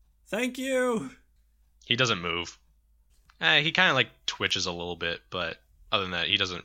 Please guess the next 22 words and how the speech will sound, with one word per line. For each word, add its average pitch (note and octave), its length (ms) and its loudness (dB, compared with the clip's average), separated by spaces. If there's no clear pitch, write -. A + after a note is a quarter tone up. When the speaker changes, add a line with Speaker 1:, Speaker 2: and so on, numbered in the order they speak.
Speaker 2:
really E2 160 -6
move D#2+ 260 -12
from E2+ 160 -12
that E2 220 -6
spot. E2 360 -2
Speaker 1:
Okay, C3 380 -4
well, C3 400 -6
not, G3+ 380 -10
not F#3+ 200 -8
to F#3 60 -8
be, D3 520 -4
not B3+ 220 -6
to, D3+ 80 -4
like, A2+ 300 -6
sneak - 800 -6
up C3 220 -6
behind D3+ 640 -6
him A2+ 180 -10
or A#2+ 80 -16
anything, A#2+ 600 -14
but, A#2+ 340 -12
but B2+ 360 -6